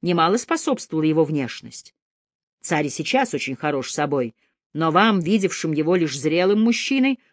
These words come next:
трудно представить себе, сколь совершенный образец мужской красоты являл он в молодости, не достигнув еще и тридцати лет. Воительницы Талкирта отнюдь не равнодушны к внешности мужчин,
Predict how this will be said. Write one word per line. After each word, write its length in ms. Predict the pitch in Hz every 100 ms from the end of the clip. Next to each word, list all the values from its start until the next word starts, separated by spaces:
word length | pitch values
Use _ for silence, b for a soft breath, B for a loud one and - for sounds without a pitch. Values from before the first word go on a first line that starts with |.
| _ -
трудно 300 | 330 330 175
представить 560 | 143 - - 156 147
себе, 260 | - 151 160
сколь 340 | 156 - 165 - _ _
совершенный 680 | - 180 170 - 302 311 302
образец 440 | 269 277 269 247
мужской 380 | 247 254 - 262
красоты 420 | 240 240 233 220
являл 380 | 220 202 208 202
он 140 | 202
в 100 | 175
молодости, 720 | 170 175 143 127 123 - 120 - _ _ -
не 120 | 165
достигнув 500 | 170 - 185 170 165
еще 280 | 175 - 170
и 80 | 165
тридцати 560 | - 165 - 160 165
лет. 300 | 143 120 _ _ _ _ _ _ _ _ _
Воительницы 760 | 147 170 180 208 233 220 220 208
Талкирта 640 | - 190 190 208 208 196
отнюдь 300 | 175 196 214
не 60 | 214
равнодушны 580 | 180 175 170 240 - 285
к 80 |
внешности 460 | 277 208 - 143 -
мужчин, 480 | 139 127 - 131